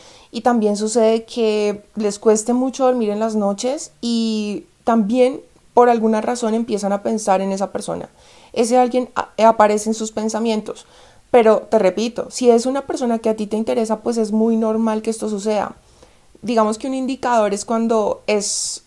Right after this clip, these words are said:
una persona de tu mismo género o alguien por, por quien tú no sientes ningún tipo de interés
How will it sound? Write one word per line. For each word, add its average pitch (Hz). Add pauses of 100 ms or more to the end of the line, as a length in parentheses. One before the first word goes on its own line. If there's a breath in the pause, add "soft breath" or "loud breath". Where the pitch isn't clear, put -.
una 220
persona 220
de 190
tu 214
mismo 185
género 220
o 208
alguien 185
por, 202 (340)
por 202
quien 196
tú 190
no 185
sientes 214
ningún 214
tipo 180
de 190
interés 196